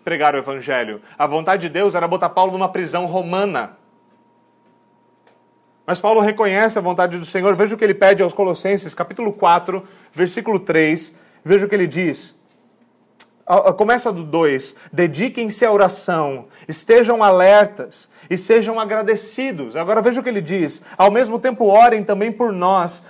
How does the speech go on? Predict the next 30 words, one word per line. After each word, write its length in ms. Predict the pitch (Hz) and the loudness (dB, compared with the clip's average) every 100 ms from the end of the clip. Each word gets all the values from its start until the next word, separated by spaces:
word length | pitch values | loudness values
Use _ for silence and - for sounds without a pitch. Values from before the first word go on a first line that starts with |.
| - | -2
para 180 | 190 202 | 2 2
que 100 | 202 | 0
Deus 320 | 170 226 233 | 2 2 4
abra 320 | 196 220 233 226 | 4 4 4 2
uma 160 | 208 | 2
porta 500 | 196 208 214 240 214 | 2 6 8 6 4
para 180 | 175 196 | 2 2
a 20 | |
nossa 240 | 196 196 220 | 2 0 -2
mensagem, 800 | 202 196 - 202 208 160 135 - - | -4 -4 2 4 4 0 -12 -14 -4
a 80 | 165 | -2
fim 120 | 165 | -2
de 120 | 196 208 | -6 -8
que 60 | |
possamos 380 | 220 - 214 214 | -6 -4 -4 -8
proclamar 680 | - 220 220 202 185 214 240 | -4 -6 0 0 4 2 2
o 40 | |
minis-, 380 | 220 214 202 - | -2 -6 -8 -10
o 60 | 190 | -8
mistério 520 | 175 180 - 226 240 | -8 -6 2 4 4
de 140 | 196 208 | -4 -8
Cristo 360 | 185 196 196 | -8 -8 -8
pelo 200 | 196 208 | -6 -4
qual 220 | 202 170 180 | 0 2 2
eu 60 | |
estou 240 | 185 196 175 | -2 -4 -4
preso." 640 | - 226 240 185 135 104 _ _ _ _ _ _ - | -2 2 2 0 -6 -12 _ _ _ _ _ _ 0
Paulo 220 | 220 226 | 2 4
está 240 | 233 - 220 | 0 0 -2
preso. 800 | - 240 262 262 165 151 104 | 0 4 6 6 2 -6 -6